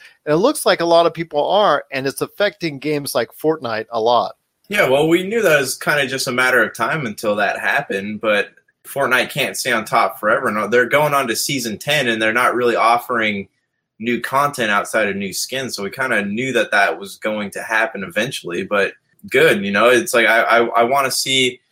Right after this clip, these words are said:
Speaker 2: people playing other games besides Fortnite, because I wanna see the esports scene take off with other games besides Fortnite. So it's kinda cool to see,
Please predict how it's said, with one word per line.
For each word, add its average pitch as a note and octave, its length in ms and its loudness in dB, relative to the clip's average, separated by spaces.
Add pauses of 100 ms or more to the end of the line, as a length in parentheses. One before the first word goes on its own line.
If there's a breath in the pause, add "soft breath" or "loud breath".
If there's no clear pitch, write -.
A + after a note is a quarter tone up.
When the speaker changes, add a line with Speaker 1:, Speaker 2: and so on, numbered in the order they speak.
(220)
Speaker 2:
people C#3+ 360 -2
playing C3 520 0
other A#2+ 300 0
games A#2+ 360 -2
besides A2 360 -4
Fortnite, B2+ 380 -4
because G2+ 220 -6
I A2+ 80 2
wanna B2 260 0
see B2+ 160 -6
the G2+ 140 -10
esports A#2+ 760 -4
scene G2+ 300 -8
take A#2+ 300 -4
off A#2+ 240 2
with G#2 100 -10
other A2 180 -2
games G#2+ 320 -6
besides F#2+ 480 -6
Fortnite. G#2+ 460 -4
So G2+ 100 -6
it's F#2+ 140 -8
kinda B2+ 240 -2
cool C3 240 -8
to G#2+ 80 -8
see, G#2 420 -6